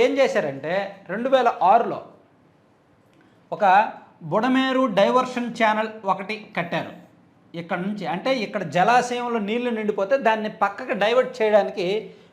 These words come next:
ఒక ఛానల్, ఒక కాలువ, బీడీసీ అంటారు దీన్ని, బుడమేరు డైవర్షన్ ఛానల్. అర్థమైంది కదా? ఆ కాలువ కట్టారు. దానివలన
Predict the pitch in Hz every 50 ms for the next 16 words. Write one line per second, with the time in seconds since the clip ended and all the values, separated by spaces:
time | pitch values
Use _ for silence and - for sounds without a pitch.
0 | _ 180 180 185 185 180 - - 214 226 233 226 190 160 - 170 175 170 170 170
1 | - 180 185 196 185 165 131 - - 123 123 139 220 247 254 - 240 233 208 -
2 | - 233 220 202 190 175 196 185 - 147 156 131 117 113 - - - - - -
3 | - _ _ _ 143 127 170 190 208 240 226 233 240 233 233 226 240 254 247 202
4 | 190 190 208 208 208 - - - 220 214 - - 185 170 165 180 170 147 - -
5 | - - - - _ _ _ _ _ _ _ _ _ _ _ _ 143 151 160 202
6 | 214 208 190 180 196 214 247 - - 220 226 220 208 202 214 233 226 208 170 135
7 | - 127 113 - - - _ _ _ _ _ _ 165 196 220 240 254 254 254 262